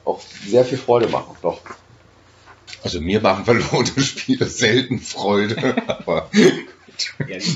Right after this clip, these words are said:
Speaker 3: gestern ging's ja nur um
Speaker 1: Nein, nee, ich mein's, ich mein's ernsthaft. Auch wenn, wenn ich jetzt, äh, ich, ich, ich kann's vielleicht auch deswegen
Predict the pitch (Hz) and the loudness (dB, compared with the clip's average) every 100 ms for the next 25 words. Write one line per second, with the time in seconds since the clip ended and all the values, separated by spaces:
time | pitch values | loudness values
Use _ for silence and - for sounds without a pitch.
0 | 143 113 143 123 113 113 107 104 104 95 | -4 -4 -2 -2 -4 -4 -2 -2 -2 -4
1 | 92 92 - _ _ - 156 233 185 269 | -8 -12 -16 _ _ 2 2 4 2 2
2 | 370 170 170 185 - 135 151 151 294 - | 2 0 0 0 -4 -2 -2 -2 -6 -4
3 | 107 - 120 - 143 151 131 131 151 151 | -2 0 0 0 0 -2 0 0 2 0
4 | 143 - - 117 127 127 - - - _ | -2 -6 -6 0 0 0 -10 -20 -20 _
5 | 110 120 - 120 - - 135 - _ _ | -8 -8 -10 -18 -14 -12 -12 -14 _ _
6 | _ - - - 170 156 131 - - 135 | _ -20 -6 -2 -2 2 2 2 0 0
7 | - 170 165 | 2 2 0